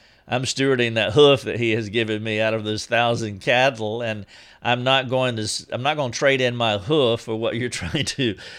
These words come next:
to sell me. And so one of the ways that I think about it, and it has helped me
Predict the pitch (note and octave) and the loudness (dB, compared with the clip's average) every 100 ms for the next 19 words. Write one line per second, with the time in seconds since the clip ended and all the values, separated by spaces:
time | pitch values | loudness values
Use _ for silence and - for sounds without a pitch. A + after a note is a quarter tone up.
0 | - - - B2+ - - E3+ D#3+ D3+ B2 | -20 -12 -4 -2 -2 2 4 4 2 0
1 | G#2 F2 F2 F#2 G#2+ - A#2 A2 C#3 C3+ | -4 -6 -8 -8 -8 -4 -4 -2 -2 -2
2 | A#2+ A2 G#2 A2 G2+ G2 C3+ D#3 D3 F#2+ | 2 2 2 0 -2 -2 -6 -4 -6 -4
3 | F2+ F#2+ A2 A2 A2+ A2+ - A2 D#3+ F3+ | -4 -4 -4 -2 -2 -2 -4 -2 -2 -2
4 | - - F#3 F3 - - F#2+ E2 F2 G#2 | -4 -8 -6 -6 -8 -12 -10 -10 -10 -14